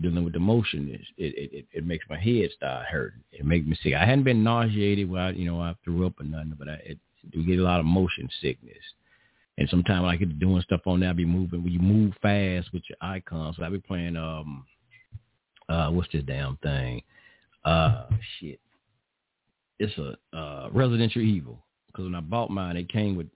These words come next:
the game Residential Evil. So I've been playing that, and sometimes you're moving so fast,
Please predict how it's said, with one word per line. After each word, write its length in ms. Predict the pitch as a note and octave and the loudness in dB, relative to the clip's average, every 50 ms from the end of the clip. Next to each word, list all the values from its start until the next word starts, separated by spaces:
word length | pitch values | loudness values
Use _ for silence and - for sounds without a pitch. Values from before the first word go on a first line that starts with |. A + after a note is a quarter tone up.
| _ _ - | _ _ -12
the 80 | - | -10
game 380 | C#2+ D2 F2 F2 E2+ D#2+ D#2 D#2 | -6 -4 -2 -2 -2 -4 -4 -4
Residential 520 | E2+ F2 E2 E2+ E2 E2 E2 E2 F2+ E2+ | -4 -4 -4 -4 -4 -4 -6 -6 -6 -6
Evil. 480 | D2 E2+ F#2 F2 D#2+ C#2+ C2 B1+ B1 - _ _ _ _ _ _ _ _ _ _ _ _ _ - | -4 -4 -2 -2 -4 -6 -8 -12 -14 -16 _ _ _ _ _ _ _ _ _ _ _ _ _ -8
So 60 | - | -6
I've 120 | - D2+ D#2+ | -4 -4 -4
been 120 | D#2+ D2 | -4 -6
playing 400 | - - F#2+ F2+ E2+ D#2+ D#2 D#2 | -2 -2 0 2 2 2 2 2
that, 220 | F2 F#2 F2+ E2+ D2+ | 2 0 0 -2 -2
and 120 | D#2 D#2+ | -4 -2
sometimes 360 | - F2 E2+ - G2 F2 E2+ | -2 -2 0 2 2 2 2
you're 100 | E2 D#2+ | 2 2
moving 340 | E2 F2+ G2+ G2 F2 F2+ E2+ | 2 2 2 2 2 0 -2
so 240 | E2+ - F2 D#2+ D#2+ D#2+ - | -2 -2 -4 -4 -4 -4 -4
fast, 540 | G2+ G2 G2 F#2+ F2+ E2 D2+ D2 C#2+ E2 | -2 0 0 0 0 -2 -4 -6 -8 -10